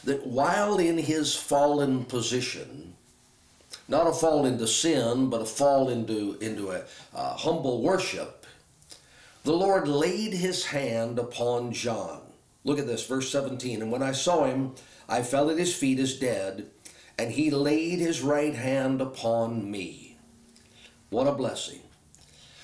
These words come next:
We do not read, now, now we're back to the literal words of the text. We do not read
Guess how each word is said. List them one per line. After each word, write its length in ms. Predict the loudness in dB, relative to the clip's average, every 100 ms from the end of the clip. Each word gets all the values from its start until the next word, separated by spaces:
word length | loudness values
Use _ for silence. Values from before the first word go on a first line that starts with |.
| -6
We 160 | -2 0
do 160 | 2
not 380 | 2 2 2 0
read, 460 | -2 -2 -6 -14 -20 -20 -20 -20 _ _ -20 _ -20 -8
now, 200 | -4 -4
now 140 | -4
we're 140 | -2 0
back 340 | 2 0 -2
to 60 | -2
the 140 | 2
literal 640 | 2 2 0 0 -2 -6 -14 -20 _ _ _ _ -2
words 320 | 0 0 0
of 80 | -2
the 60 |
text. 760 | 0 0 -2 -6 -10 -10 -12 -18 -20 _ -20 -20 -20 -16 0
We 140 | 0
do 160 | 2 2
not 400 | 2 2 0 0
read 640 | 0 -4 -10 -12 -14